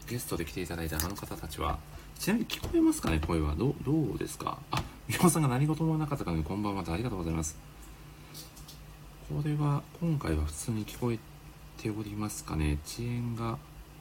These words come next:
発生しては、お、みほさんが聞こえますと。よかったです。お、リクエスト、リクエスト。みどりさん。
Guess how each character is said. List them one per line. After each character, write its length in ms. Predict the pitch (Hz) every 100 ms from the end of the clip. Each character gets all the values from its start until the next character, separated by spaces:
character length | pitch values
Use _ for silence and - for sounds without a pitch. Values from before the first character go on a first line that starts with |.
| - - - - - - -
発 200 | - 110 - - -
生 220 | 113 110
し 120 | 107
て 140 | - 110
は、 260 | 87 - -
お、 100 | 151 -
み 120 | 110
ほ 120 | 135
さ 120 | 131 117
ん 40 |
が 100 | 107
聞 140 | -
こ 120 | - 110
え 40 |
ま 120 | 107
す 80 | -
と。 100 | 120 - - - - - - - - - - -
よ 100 | 104
か 100 | 110
っ 40 |
た 120 | -
で 80 | 52
す。 260 | - - - - - - 131
お、 40 | - -
リ 100 | 95
ク 220 | - 143
エ 60 | 135
ス 120 | - - -
ト、 60 |
リ 60 | -
ク 40 | - - -
エ 40 | -
ス 120 | -
ト。 40 | - - - - - - - - - 147
み 80 |
ど 60 | - -
り 40 |
さ 200 | -
ん。 80 | 147